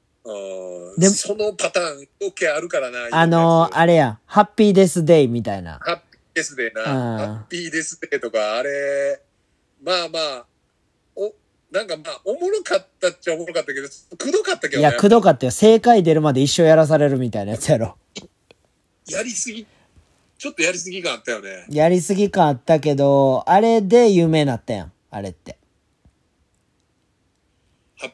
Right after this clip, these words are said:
Speaker 1: ピーデスデイ？
Speaker 2: うん。くどすぎて、くどすぎて有名になったんじゃない？
Speaker 1: あ、くどす-、
Speaker 2: あれ。
Speaker 1: あ、いや。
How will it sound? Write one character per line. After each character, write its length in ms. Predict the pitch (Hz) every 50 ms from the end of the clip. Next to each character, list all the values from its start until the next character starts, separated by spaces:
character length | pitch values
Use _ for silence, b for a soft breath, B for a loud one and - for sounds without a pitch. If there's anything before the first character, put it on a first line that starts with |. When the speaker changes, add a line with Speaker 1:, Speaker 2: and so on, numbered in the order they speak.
| _ _
Speaker 1:
ピ 140 | - 123 120
ー 20 |
デ 80 | 120 123
ス 100 | 120 -
デ 280 | - 98 92 - - _ _ _ _ _ _ _ -
イ？ 40 | 135
Speaker 2:
う 40 | 135 131 123 117
ん。 0 | 107
く 200 | - - - 220
ど 140 | 220 220 208
す 140 | - 240
ぎ 100 | 202 170
て、 380 | 135 - - 135 135 - - -
く 140 | - - 208
ど 160 | 185 214 214
す 120 | 208 - 269
ぎ 120 | 226 196 131
て 360 | - 147 131 113 104 98 _ _ B B B 123 120 B
有 160 | 147 156 160
名 140 | 156 165 165
に 60 | 151
な 80 | 156 143
っ 20 |
た 140 | - 165 143
ん 40 | 117
じ 60 | 110
ゃ 20 |
な 80 | 101 101
い？ 40 | 98
Speaker 1:
あ、 20 |
く 40 | 98
ど 40 | 95
す-、 80 | 98 104 113 - _ _ _ _ _ _ _ _ _ _ _ _ _ -
Speaker 2:
あ 80 | 113
れ。 20 | 107
Speaker 1:
あ、 20 | 101
い 20 |
や。 180 | 98 92 87